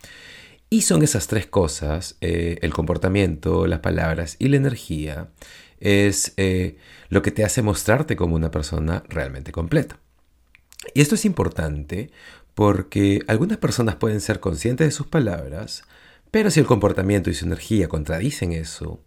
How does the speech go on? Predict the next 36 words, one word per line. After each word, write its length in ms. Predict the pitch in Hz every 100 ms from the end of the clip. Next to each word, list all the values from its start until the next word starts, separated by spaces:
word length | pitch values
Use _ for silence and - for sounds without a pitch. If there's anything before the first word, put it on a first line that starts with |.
| - - -
tienes 220 | - 202 -
que 80 |
saber 300 | - 90 87
que 120 | - 85
esas 200 | - -
personas 540 | 143 - 82 82 85
no 140 | 85
van 180 | 85 85
a 80 | 82
ser 240 | - 123
luz, 500 | 117 82 85 - - - - - -
eh, 400 | 95 90 90 92
más 120 | 92
bien 220 | 90 92 87
no 80 |
son 180 | 85 113
personas 420 | 87 76 82 76
que 360 | - 80 82 -
alimentan. 840 | 80 80 78 131 104 82 - - - _ - - - - -
O 140 | 147
digamos 340 | 160 120 117 113
que 80 | 92
su 100 | 92
comportamiento 720 | 87 82 82 82 82 104 101
es 40 |
positivo, 680 | - 117 139 82 76 - 85 -
pero 260 | 170 123
son, 580 | - 104 95 95 92 95 -
eh, 480 | 90 85 90 - -
no 140 | 87
sé, 220 | - -
chismosos 1080 | - 85 78 110 104 - 92 90 90 90 - - - - -
o 140 | 82 85
hablan 460 | 87 85 85 85
muchas 300 | 82 82 73
mierdas, 840 | 139 120 98 95 95 90 90 90